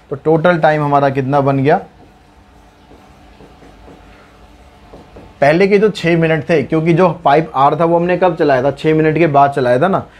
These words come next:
तो पहले के छः मिनट भी हमें count करने और बाद के जो चार मिनट है ये count करेंगे, यानी total मिलाकर दस मिनट का टाइम लगा। अगर क्वेश्चन में ये बाद वाला पूछता कि after that, जब हमने इस pipe R open कर दिया है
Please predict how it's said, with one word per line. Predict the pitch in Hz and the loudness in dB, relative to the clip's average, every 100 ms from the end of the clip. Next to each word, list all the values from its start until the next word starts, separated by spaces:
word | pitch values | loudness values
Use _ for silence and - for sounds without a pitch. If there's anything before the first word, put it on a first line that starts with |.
| - | -14
तो | 147 | -6
पहले | 135 139 147 | -2 0 2
के | 156 | 0
छः | 156 156 | -2 -2
मिनट | 156 147 143 | -2 -2 -2
भी | 143 | -2
हमें | 143 143 | -2 -2
count | 135 120 117 | -2 -2 -2
करने | 131 131 180 202 - - - | -2 0 -2 -4 -14 -18 -4
और | 127 | -2
बाद | 120 135 131 | 2 2 0
के | 143 | -4
जो | 135 | -8
चार | 127 135 139 | -2 2 2
मिनट | 147 143 143 | 0 -4 -2
है | 143 | -2
ये | 127 143 | 0 0
count | 139 139 135 | 0 0 0
करेंगे, | 143 147 185 180 - - | -2 -2 -4 -6 -16 -14
यानी | 139 135 | -6 -4
total | 135 135 143 151 | -2 0 0 0
मिलाकर | 135 131 123 156 | 2 0 2 0
दस | 131 147 147 | 2 0 0
मिनट | 143 139 120 | -4 -6 -4
का | 139 | -4
टाइम | 123 110 98 | -4 -6 -6
लगा। | 80 - - - - - - - - | -10 -16 -20 -20 -20 -20 -20 -20 -4
अगर | 147 208 | 0 0
क्वेश्चन | 190 185 180 | 0 -2 -2
में | 175 175 | -2 0
ये | 175 | 0
बाद | 160 131 135 156 | 2 2 2 2
वाला | 156 151 | 2 0
पूछता | 131 127 - 151 220 - _ _ 147 | -2 -6 -4 -4 -4 -10 _ _ -2
कि | |
after | 143 135 - 143 | 0 0 -2 -4
that, | 131 151 | 0 0
जब | 147 143 | 0 0
हमने | 135 135 143 | 0 0 0
इस | |
pipe | 139 135 127 135 - | 0 0 0 -2 -2
R | 127 | 0
open | 135 131 135 120 | 2 0 -2 -2
कर | 127 | -2
दिया | 123 120 | 0 0
है | 135 | 0